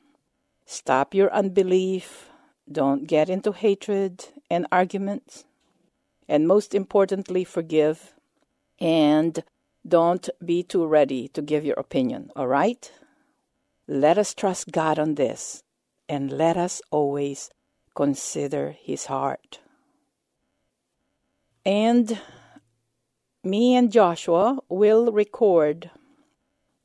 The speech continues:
uh, while we're gone, and we'll play in this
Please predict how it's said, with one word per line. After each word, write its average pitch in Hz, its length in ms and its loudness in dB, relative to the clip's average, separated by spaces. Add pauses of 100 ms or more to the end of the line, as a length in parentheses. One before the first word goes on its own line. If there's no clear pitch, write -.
(120)
uh, 165 140 2
while 185 280 8
we're 185 160 4
gone, 165 760 -2
and 160 220 0
we'll 190 200 2
play 160 420 4
in 156 120 0
this 156 260 -4